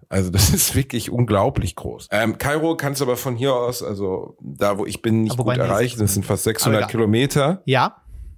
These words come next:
Speaker 1: Nee, Berlin hat drei Komma fünf Millionen, nicht
Speaker 2: Äh,
Speaker 1: sechs Millionen.
Speaker 2: die, ja, Berlin, wenn man... also,
Speaker 1: Ja, wenn du
Speaker 2: äh,
Speaker 1: diesen
Speaker 2: ak-,
Speaker 1: ganzen
Speaker 2: also aktuelle Zahl
Speaker 1: Grundquatsch
Speaker 2: Einwohner,
Speaker 1: drumherum nimmst, ne?
Speaker 2: Metropolregion Berlin,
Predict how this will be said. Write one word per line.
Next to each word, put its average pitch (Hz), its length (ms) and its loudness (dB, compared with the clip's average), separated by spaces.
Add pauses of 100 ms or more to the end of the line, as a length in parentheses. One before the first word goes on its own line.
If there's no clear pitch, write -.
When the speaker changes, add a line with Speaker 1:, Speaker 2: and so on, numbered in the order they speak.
(220)
Speaker 1:
Nee, 110 160 2
Berlin 120 320 2
hat 202 120 -2
drei 143 140 0
Komma 135 200 0
fünf 107 300 -6
Millionen, 80 360 -4 (120)
nicht 160 120 -2
Speaker 2:
Äh, 151 40 6
Speaker 1:
sechs 143 200 4
Millionen. 143 260 2
Speaker 2:
die, 147 200 0
ja, 151 320 4
Berlin, 143 440 -2
wenn 143 120 2
man... 143 200 2 (280)
also, 139 180 4
Speaker 1:
Ja, 98 120 4
wenn 107 100 4
du 104 60 4
Speaker 2:
äh, - 20 0
Speaker 1:
diesen 92 200 2
Speaker 2:
ak-, 95 60 4
Speaker 1:
ganzen 87 280 4
Speaker 2:
also 80 180 2
aktuelle 190 440 2
Zahl 185 260 2
Speaker 1:
Grundquatsch 196 300 2
Speaker 2:
Einwohner, 185 400 4
Speaker 1:
drumherum 165 100 2
nimmst, 156 260 0
ne? 151 40 0
Speaker 2:
Metropolregion 175 760 2
Berlin, 156 580 2